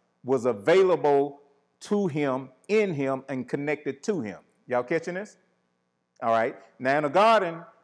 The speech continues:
it denotes order, it denotes, uh, purpose, it denotes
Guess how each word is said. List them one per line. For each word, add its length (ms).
it 160
denotes 480
order, 480
it 160
denotes, 540
uh, 300
purpose, 640
it 140
denotes 380